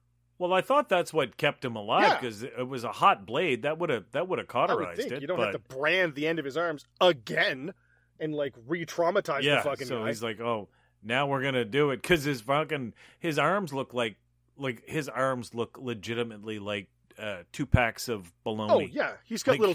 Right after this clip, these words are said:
Speaker 1: you know, when
Speaker 2: T-Rex
Speaker 1: you buy
Speaker 2: arms.
Speaker 1: the big, when you buy the full, you buy the full
Speaker 2: Full
Speaker 1: bologna
Speaker 2: roll,
Speaker 1: log.
Speaker 2: yeah.
Speaker 1: <laughs> Like, that's what,
Speaker 2: <laughs>
Speaker 1: that's what his, that's what his fucking arms look like.
Speaker 2: <laughs> So, yeah, they, his wounds heal, as they say, surprisingly quickly. And, uh,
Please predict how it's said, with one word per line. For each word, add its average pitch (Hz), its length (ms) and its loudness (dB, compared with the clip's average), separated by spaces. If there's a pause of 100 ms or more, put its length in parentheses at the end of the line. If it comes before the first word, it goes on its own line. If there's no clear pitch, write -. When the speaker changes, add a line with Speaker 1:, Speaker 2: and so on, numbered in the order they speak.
Speaker 1:
you 226 60 2
know, 240 80 0
when 160 80 2
Speaker 2:
T-Rex 139 100 -4
Speaker 1:
you 123 60 2
buy 131 120 2
Speaker 2:
arms. 120 140 0
Speaker 1:
the 101 60 -4
big, 127 220 2 (240)
when 147 120 -2
you 143 80 0
buy 156 140 6
the 139 120 2
full, 151 440 2 (240)
you 175 160 4
buy 165 220 6
the 139 100 2
full 147 280 0
Speaker 2:
Full 123 180 2
Speaker 1:
bologna 123 260 6
Speaker 2:
roll, 123 200 6
Speaker 1:
log. 147 180 6
Speaker 2:
yeah. 175 300 6 (140)
Speaker 1:
<laughs> - 60 -4
Like, 220 140 4
that's 160 200 4
what, 202 200 8 (260)
Speaker 2:
<laughs> 294 240 -2
Speaker 1:
that's 139 200 -2
what 156 120 4
his, 139 200 0
that's 151 280 -4
what 151 100 -2
his 127 120 -6
fucking 131 280 -4
arms 113 320 -4
look - 160 2
like. - 300 0
Speaker 2:
<laughs> 277 60 -2 (1000)
So, - 120 -4
yeah, 202 260 4
they, 160 240 0
his 135 220 -6
wounds 165 340 -2
heal, 175 340 4 (200)
as 143 180 -4
they 151 120 0
say, 147 220 0
surprisingly 143 840 -2
quickly. 131 480 -12 (800)
And, 143 220 -4
uh, 123 180 -4